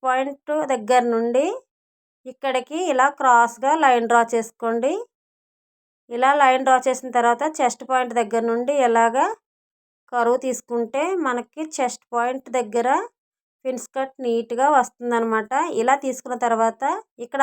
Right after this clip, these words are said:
ఆర్మల్ రౌండ్లో ఒక హాఫ్ ఇంచు ఇలా క్రాస్గా తీసుకోవాలి. ఇలా తీసుకున్నాక ఇక్కడ డాట్ దగ్గర ఇక్కడ ఒకటిన్నర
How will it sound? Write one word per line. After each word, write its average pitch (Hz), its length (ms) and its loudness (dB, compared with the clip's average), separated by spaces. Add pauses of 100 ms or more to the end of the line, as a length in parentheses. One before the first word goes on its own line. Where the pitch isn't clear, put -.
(100)
ఆర్మల్ 247 340 0
రౌండ్లో 233 320 2 (120)
ఒక 294 100 -6 (140)
హాఫ్ 226 280 2
ఇంచు 311 260 -6 (640)
ఇలా 247 300 2 (500)
క్రాస్గా 247 460 2 (120)
తీసుకోవాలి. 233 720 -2 (960)
ఇలా 247 200 2 (120)
తీసుకున్నాక 254 600 -2 (220)
ఇక్కడ 262 360 -4 (260)
డాట్ 233 360 4
దగ్గర 240 340 0 (1040)
ఇక్కడ 240 260 -8 (100)
ఒకటిన్నర 240 580 0